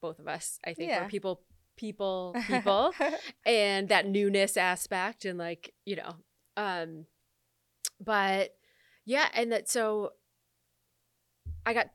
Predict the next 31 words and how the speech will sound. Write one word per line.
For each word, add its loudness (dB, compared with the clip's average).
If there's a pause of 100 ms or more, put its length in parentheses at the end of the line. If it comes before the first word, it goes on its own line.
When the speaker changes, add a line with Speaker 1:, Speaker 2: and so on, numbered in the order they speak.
(140)
Speaker 1:
Antoinette 0
trained -2
me. -6
I -6
got -10
trained -6
under -2
Antoinette. -4
Speaker 2:
Oh, 0
cool. -2
Speaker 1:
Right. 2
And -2
then -2
I, -2
um, -2
worked -6
under -6
her. -8
Like, -4
I -6
call -10
that, -8
like, -10
my, -10
um, -10
residency -6
sort -6
of, -2 (240)
<laughs> -16
and 4
then, 2